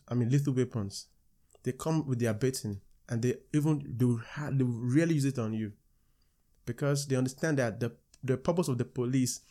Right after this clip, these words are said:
is to interact with the community. With the community, to interact with them.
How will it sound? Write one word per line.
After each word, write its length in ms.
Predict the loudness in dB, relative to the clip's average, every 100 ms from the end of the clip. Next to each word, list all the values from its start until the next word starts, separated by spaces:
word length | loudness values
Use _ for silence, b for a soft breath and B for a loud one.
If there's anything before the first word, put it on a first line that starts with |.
| -16 -2
is 140 | -2
to 280 | 0 -2 -2 -16 -20 _ _ -4
interact 600 | -4 -2 0 2 0 0
with 160 | -2 0
the 60 |
community. 580 | -2 0 -2 -2 -4 -6 -12 _ _ _ _ _ _ _ _ _ _ _ _ _ _ _ _ _ -16
With 140 | -8 -8
the 60 |
community, 440 | -4 0 2 2 -2
to 140 | -4
interact 360 | -6 -4 -8 -6
with 100 | -6
them. 220 | -6 -8